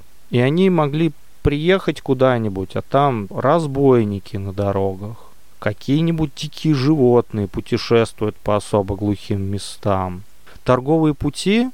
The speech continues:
окей, между городами, между крупными, какие-то вот дороги, они там совершенно безопасны, потому что их регулярно патрулируют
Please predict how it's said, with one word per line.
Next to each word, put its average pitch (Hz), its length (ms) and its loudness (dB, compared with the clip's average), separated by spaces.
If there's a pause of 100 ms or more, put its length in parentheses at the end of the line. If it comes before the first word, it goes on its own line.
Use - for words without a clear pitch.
окей, 127 380 4
между 113 340 0
городами, 123 560 2
между 117 320 2
крупными, 101 720 -2 (140)
какие-то 127 580 -4
вот 104 180 0 (240)
дороги, 110 460 0
они 104 220 -6
там 110 240 -2
совершенно 120 540 2
безопасны, 113 800 0
потому 110 300 -2
что - 140 -6
их 107 140 -6
регулярно 110 520 0 (460)
патрулируют 107 800 0